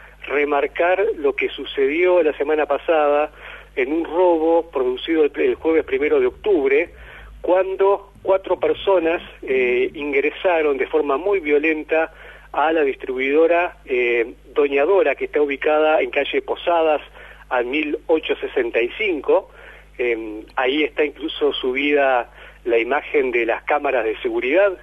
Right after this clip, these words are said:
que están en el ingreso de, de esa distribuidora, eh, donde llama la atención varias cosas, Américo. Uno fue,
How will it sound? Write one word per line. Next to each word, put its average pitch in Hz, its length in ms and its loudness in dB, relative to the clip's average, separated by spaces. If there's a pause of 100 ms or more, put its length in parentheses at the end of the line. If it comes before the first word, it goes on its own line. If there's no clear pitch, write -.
que 120 80 -4
están 127 240 -2
en 113 120 -2
el 104 100 -8
ingreso 120 480 -2
de, 107 320 0 (560)
de 123 60 0
esa 127 180 -2
distribuidora, 160 800 0 (680)
eh, 139 440 2
donde 226 320 0
llama 233 240 0
la 208 80 2
atención 185 380 -2
varias 180 240 0
cosas, - 400 0
Américo. 117 460 -2
Uno 202 280 0
fue, 165 520 -2